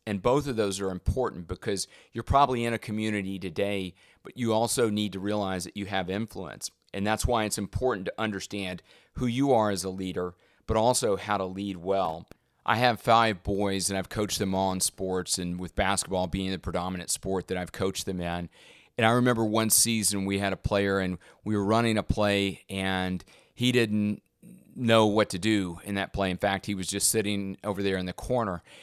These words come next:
And for this particular age group and stage of their basketball journey, uh, you couldn't isolate players over in a corner. And so the referee came over to me and said, "I hope you're not doing what I think you're doing." And I said, "Well, what do you think I'm doing?"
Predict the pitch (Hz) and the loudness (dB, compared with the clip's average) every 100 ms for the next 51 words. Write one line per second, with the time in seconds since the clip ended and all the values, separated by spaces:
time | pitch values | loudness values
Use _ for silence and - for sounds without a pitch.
0 | - _ - 117 113 110 107 127 - - | -20 _ 0 2 2 0 4 4 4 0
1 | 117 120 113 110 101 113 110 95 110 107 | -2 -2 2 2 2 0 0 0 -2 0
2 | 104 - - 95 92 92 92 - 110 104 | 0 0 -4 -4 -4 -4 -4 2 4 4
3 | 104 87 - - 92 87 80 - 95 92 | 2 -2 -6 -2 -2 -2 -6 -12 -8 -4
4 | 98 98 98 98 98 98 95 82 98 98 | -2 0 -2 -4 -2 -2 -2 -2 -2 -2
5 | 95 90 - - _ - 92 98 - 147 | -4 -8 -14 -20 _ -6 -4 -4 0 0
6 | 113 - 110 113 110 104 95 - 110 101 | 0 0 2 2 2 0 0 0 0 2
7 | 95 90 101 95 95 90 - 117 104 98 | 0 0 0 0 -4 -6 -4 -2 0 0
8 | 92 92 - 101 - - _ 104 107 123 | -2 -2 0 0 0 -12 _ 0 2 2
9 | 127 117 95 110 107 110 110 101 101 95 | 2 -2 0 0 2 2 0 -2 -4 -4
10 | 95 104 95 95 127 131 113 107 90 113 | -4 -2 0 2 0 0 0 0 0 -2
11 | 110 101 90 95 101 92 131 135 101 82 | 0 -2 -4 -2 0 0 -2 -6 -6 -6
12 | 78 57 - _ _ _ _ - 98 - | -8 -10 -20 _ _ _ _ -8 -4 -2
13 | 98 95 92 95 113 98 131 139 98 82 | 0 -2 -4 0 0 0 -2 0 -2 -2
14 | 85 76 64 | -6 -8 -10